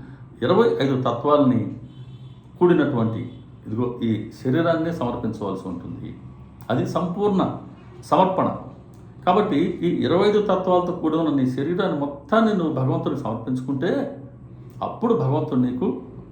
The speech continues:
లభ్యమవుతారు" అని బాబా గారు చెప్పినట్టుగా నాకు స్ఫురించింది ఈ భాగాన్ని చదివిన తర్వాత. ఆ ఇరవై ఐదు ఏంటి అని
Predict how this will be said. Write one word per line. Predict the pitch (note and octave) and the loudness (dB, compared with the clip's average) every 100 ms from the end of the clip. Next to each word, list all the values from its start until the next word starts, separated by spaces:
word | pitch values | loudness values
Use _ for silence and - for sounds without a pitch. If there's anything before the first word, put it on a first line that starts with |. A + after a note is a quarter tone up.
| - - - | -20 -18 -10
లభ్యమవుతారు" | G#2+ A2+ C#3 C3+ B2 - F#2+ F#2+ F2+ - - - - - - - | -6 0 2 2 0 -2 -4 -6 -8 -10 -16 -18 -20 -20 -16 -4
అని | F#3 A3+ | 0 2
బాబా | C3 E3 E3+ | 4 4 4
గారు | E3+ - | 2 0
చెప్పినట్టుగా | - C#3 - E3+ E3+ F3+ E3 G#2 - - - - - - - - - | -2 -8 -6 -6 -4 -2 0 -2 -4 -12 -18 -18 -18 -16 -16 -14 -6
నాకు | D3+ D#3+ C#3+ | -4 -4 -6
స్ఫురించింది | - D#3 E3+ D#3+ B2+ A#2 D3+ - - | -4 -4 -2 0 0 2 0 -4 -2
ఈ | C3 C#3 | 0 0
భాగాన్ని | A#2+ B2+ E3+ E3+ | -2 -2 -2 -2
చదివిన | C#3+ - - - D#3+ F#3 | -4 -10 -8 -2 0 0
తర్వాత. | - F2 - - - - - - - - - - - D3 | -2 -4 -8 -12 -16 -18 -20 -18 -18 -18 -18 -18 -8 -2
ఆ | |
ఇరవై | C#3+ C3+ F3+ G#3 | 2 4 6 4
ఐదు | F#3 D3+ | 4 2
ఏంటి | D3+ C#3+ C#3 C#3 - - - - - | 2 2 0 -2 -10 -18 -18 -10 -2
అని | E3 D3+ B2+ | 2 2 2